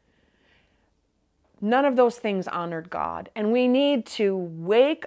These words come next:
up and ask ourselves these things. Is what I'm doing right now honoring God? And is it trusting in Him? Instead of listening to the lies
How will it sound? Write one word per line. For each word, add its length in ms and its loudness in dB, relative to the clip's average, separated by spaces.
up 260 8
and 220 -4
ask 420 -2
ourselves 720 0
these 360 -8
things. 800 -12
Is 300 0
what 200 4
I'm 240 2
doing 360 -2
right 200 0
now 220 -2
honoring 480 -4
God? 360 0
And 280 -4
is 220 -4
it 240 -4
trusting 880 -8
in 140 -8
Him? 420 -14
Instead 280 -2
of 120 -2
listening 500 -2
to 160 -6
the 140 -4
lies 540 0